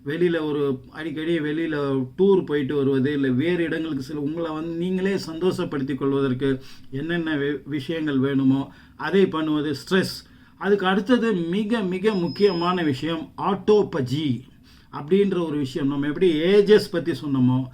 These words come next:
அது மாதிரி இந்த ஆட்டோபஜி அப்படின்றது சொல்றாங்க. இது உடலுக்குள்ள நிறைய நடக்கணும். இது எதனால இது நடக்குது? இது இன்-, இது என்ன வேலை செய்யுது அப்படின்னு பார்த்தீங்கன்னா,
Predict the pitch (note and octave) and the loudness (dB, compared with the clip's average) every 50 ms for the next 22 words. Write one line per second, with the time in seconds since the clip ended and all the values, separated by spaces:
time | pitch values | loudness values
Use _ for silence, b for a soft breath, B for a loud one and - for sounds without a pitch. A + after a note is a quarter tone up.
0 | B B B B B B - D#3 F3 F#3+ F#3 F#3+ F#3 G3 F#3+ E3 D#3+ E3+ F3 - | B B B B B B -6 -2 0 0 2 2 2 2 2 0 0 0 0 0
1 | - D#3 E3+ G3+ G#3+ - - B3 A3 G#3 - F#3+ F3+ C3+ B2+ E3 F3 E3+ C#3 A#2+ | 0 0 0 0 2 4 4 4 6 6 4 2 2 2 2 2 2 4 2 2
2 | - - - B2+ C3 D3 F3 F3+ F3+ F3 E3+ E3+ C3+ D#3+ E3 C3 - - E3 D3+ | -2 -4 -6 -4 -2 0 2 2 2 0 0 -2 -2 -4 -6 -6 -8 -10 -8 -8
3 | C#3+ D#3 D#3 C#3+ C#3 C#3+ D#3 F3+ F#3 D#3+ - D3 C#3 D#3+ G3+ G#3+ F#3 A#3 A3 F#3+ | -6 -4 -4 -2 -2 -2 -2 -2 -4 -6 -6 -4 0 2 2 4 6 6 8 8
4 | E3+ F3+ F3 G3+ G#3 G3+ G3 F#3 - - E3+ D#3 D#3 D#3+ F3 F#3 F3+ E3+ B B | 8 6 4 4 4 4 4 2 2 -2 -4 -2 0 0 0 0 0 -2 B B
5 | B B B B B - - D#3 E3 F#3 A3+ A#3+ A#3+ A#3 G#3 F3+ D#3+ D#3+ D#3 D#3+ | B B B B B -12 -8 -6 -4 0 2 2 2 2 2 0 -2 -2 0 0
6 | F#3 - - - E3+ D#3 D3 D#3 F#3 F#3 D3+ C3 B2+ - - - - E3 E3+ F3+ | -2 -2 -2 -2 -4 -2 2 2 4 4 4 2 -2 -4 -10 -12 -4 -2 2 4
7 | G3+ G3 F#3+ F3+ E3 F3 G3+ G3+ F#3+ A#3+ A#3 A#3 A3 G#3+ G#3+ A3+ A#3 G#3 F#3 F#3 | 6 6 6 6 4 2 2 2 2 2 2 2 2 2 2 4 4 4 4 4
8 | E3+ D#3+ E3 E3+ F#3+ F#3+ - F3 E3+ F3+ F#3+ F3+ D#3 D3 D#3 D#3 D3+ D3+ D#3 D#3+ | 2 0 0 0 0 0 0 2 4 4 4 4 4 2 -2 -2 -2 -2 -4 -4
9 | D#3+ D3 D#3+ D3+ E3+ F3+ G3+ A3 A#3 A3 F#3 F#3 F#3 F#3+ G3 G#3 F#3+ F#3+ - E3 | -4 -4 -2 -2 -2 0 2 2 2 2 4 4 4 6 6 4 4 2 0 -2
10 | D#3+ D#3+ E3 D#3 D3 D#3+ D#3+ C3 B2 - B2 C3 D3+ F3+ F3 D3+ C3+ C#3 B2+ A#2+ | 0 0 0 0 0 -2 -2 -4 -4 -4 -4 -2 0 0 0 0 0 -2 -2 -2
11 | A#2+ A2+ A2+ B2 B2+ D3+ F3+ | -4 -4 -4 -2 -2 -4 -4